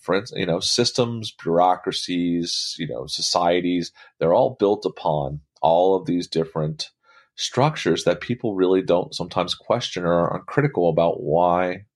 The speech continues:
we do things the way we, we do them. You know, why is our school, why are our schools, um, pretty much philosophically, structurally developed the way they are? It ties back to, again, where you were talking about Tony Wagner and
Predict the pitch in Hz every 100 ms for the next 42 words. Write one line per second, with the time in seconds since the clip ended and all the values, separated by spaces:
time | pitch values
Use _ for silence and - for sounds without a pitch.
0 | _ - 92 90 90 85 78 76 71 -
1 | 76 76 76 76 78 76 127 135 - -
2 | _ _ - - _ - - _ - 78
3 | 71 80 82 87 90 92 - 95 90 78
4 | 92 85 - - 143 - 98 95 104 90
5 | 90 - 151 104 95 - - _ _ _
6 | _ _ _ - 87 82 82 80 _ _
7 | - - 104 107 107 98 95 - - -
8 | _ - 110 92 - 92 92 107 - 104
9 | - - 98 92 - 98 98 107 - _
10 | _ _ - 98 90 92 92 92 85 85
11 | 92 123 76 - _ _ _ - 80 -
12 | 98 90 95 92 90 - 87 82 101 90
13 | 80 78 85 82 - 90 92 87 82 -
14 | - 92 87 85 87 87 87 87 85 82